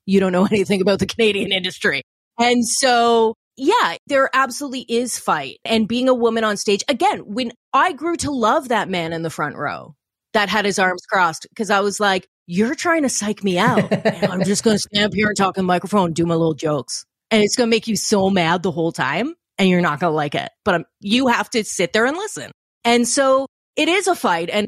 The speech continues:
Speaker 1: there is something subversive in it for every comic that gets on stage, because you're, yeah, you're kind of forcing people to listen.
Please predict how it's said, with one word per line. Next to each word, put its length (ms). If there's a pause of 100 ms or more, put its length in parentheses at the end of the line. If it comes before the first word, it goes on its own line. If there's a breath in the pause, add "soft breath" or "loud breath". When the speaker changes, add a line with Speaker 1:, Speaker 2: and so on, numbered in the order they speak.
(160)
Speaker 1:
there 240
is 320
something 720 (140)
subversive 920
in 140
it 160
for 180
every 220
comic 320
that 160
gets 180
on 140
stage, 440
because 300
you're, 360
yeah, 100
you're 160
kind 160
of 80
forcing 380
people 240
to 120
listen. 440